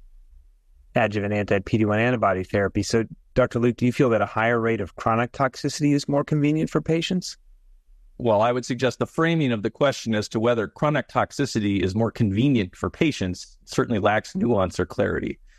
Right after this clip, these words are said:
Speaker 2: Uh, certainly, there are some patients who experience long-term, low-grade or chronic toxicities with immunotherapy, such as fatigue and others. However, nearly all patients who are treated with dabrafenib plus trametinib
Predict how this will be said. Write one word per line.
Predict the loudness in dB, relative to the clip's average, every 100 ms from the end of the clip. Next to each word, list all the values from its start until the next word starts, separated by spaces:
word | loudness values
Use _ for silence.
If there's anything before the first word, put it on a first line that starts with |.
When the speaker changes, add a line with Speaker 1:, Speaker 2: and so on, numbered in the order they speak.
| -20 -20 -20 -20 -20 -8
Speaker 2:
Uh, | -4
certainly, | 0 0 2 0
there | 2 2
are | 0
some | 0 0 0
patients | -2 -4 -6 -4
who | -4
experience | -2 0 0 -2
long-term, | 0 0 2 0 -2 -4 -6 -8 -2
low-grade | 0 0 0 2
or | 0 -2
chronic | -2 0 0 0
toxicities | 0 0 -4 -4 -2 0
with | 0
immunotherapy, | 0 0 0 2 2 0 -2 -8 -8
such | -4 -2
as | -2
fatigue | -4 -4 0 2 2
and | 2 0
others. | 0 -4 -10 -14 -20 -20 -20 -20 -20 -6 0
However, | 2 2
nearly | 2 2 2
all | 2 2
patients | 2 0 2 -2 0
who | 0
are |
treated | 0 0 2 0 -4 -6
with | -4
dabrafenib | -2 0 0 -2 -4 -4
plus | 0 -2 0
trametinib | -2 0 0 0 0 -2